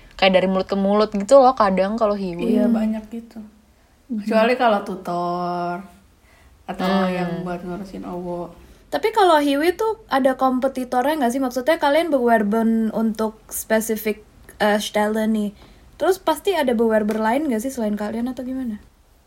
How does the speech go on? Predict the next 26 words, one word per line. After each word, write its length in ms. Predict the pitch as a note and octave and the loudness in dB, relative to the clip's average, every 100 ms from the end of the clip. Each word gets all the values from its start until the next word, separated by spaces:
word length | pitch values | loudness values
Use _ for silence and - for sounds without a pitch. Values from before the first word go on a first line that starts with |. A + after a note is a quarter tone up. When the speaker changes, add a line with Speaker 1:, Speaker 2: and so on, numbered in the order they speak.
| _ _ _ _ | _ _ _ _
Speaker 2:
Biasa 300 | G#3 G#3 B3+ A3+ | -6 -4 -4 -4
ada 180 | G3 G3+ | -6 -8
sih. 360 | G#3 A3 G3 G#3 - _ _ _ _ _ _ - | -10 -12 -16 -16 -20 _ _ _ _ _ _ -10
Tapi 320 | G#3 G#3+ C4 | -6 -4 -4
kadang 300 | C4 A#3 D4+ | -4 -4 -4
yang 160 | C4+ | -4
diterima 400 | G#3+ G3+ F3+ F#3+ | -6 -8 -8 -8
juga 220 | B3+ A3+ F#3 | -8 -8 -8
lumayan 340 | F#3 F3 F3 | -8 -8 -8
banyak. 340 | F#3 A3+ A#3+ - _ _ _ _ _ _ _ _ - - | -8 -10 -12 -18 _ _ _ _ _ _ _ _ -20 -6
Speaker 3:
Ah, 380 | A3 A3 A3+ A3 | -2 0 0 -2
oke. 240 | A3 A3+ | -4 -6
Speaker 2:
Biasa 240 | G3+ G#3 | -4 -6
Speaker 3:
Eh, 220 | A#3+ C4 - | -4 -4 -6
eh, 80 | F#3+ | -6
stylenya 380 | - B3 A#3 | -2 2 2
Speaker 2:
kalau 140 | A3 G#3+ | 2 2
Speaker 3:
nggak 140 | G#3 | 0
cuma 160 | G3 G#3 | -2 -4
satu 300 | G3+ G3+ A3+ | -6 -8 -10
ya? 180 | A3 F#3+ - - _ | -12 -16 -20 -20 _
Speaker 2:
Iya, 400 | G#3 A#3+ A#3+ A#3 A3+ A3 A3 - | -8 -6 -4 -4 -4 -8 -14 -6
kalau 280 | A3 G#3+ G#3 | 0 2 2
bukan 260 | G#3 G#3 | 0 -2
style 380 | G#3 - F3+ A3+ | -4 -6 -6 -6
biasa 280 | A#3+ G#3 | -6 -8